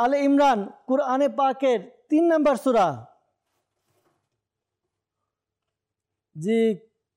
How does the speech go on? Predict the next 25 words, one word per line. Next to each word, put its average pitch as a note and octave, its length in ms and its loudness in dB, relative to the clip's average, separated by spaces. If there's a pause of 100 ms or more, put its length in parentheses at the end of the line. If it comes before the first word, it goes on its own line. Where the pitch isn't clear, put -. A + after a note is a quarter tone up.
(920)
আমাদের A3 400 0 (720)
শাওন A3+ 260 -2 (100)
ভাই A#3+ 140 0 (140)
বলল A#3+ 160 2 (200)
অশুদ্ধ, A3 340 -2 (680)
আর G3+ 100 0 (120)
সবাই A#3+ 320 -2
বলছে B3+ 220 0 (140)
শুদ্ধ। A3+ 220 0 (560)
সবাই A#3 280 -2
যেহেতু B3 280 -2
শুদ্ধ B3 160 -4 (140)
বলছে, B3 240 0 (400)
এই A#3 160 2
প্রশ্নের A#3+ 360 -4
উত্তর C4+ 180 -2 (100)
হবে B3+ 140 0 (100)
শুদ্ধ। A3+ 180 -4 (580)
যারা A#3 220 -2
শুদ্ধ C4 220 -2
বলেছে C4+ 400 0
পাঁচ D#4 340 -2 (100)
নাম্বার, D4 420 0
আর A#3 140 -2
যারা C4 480 0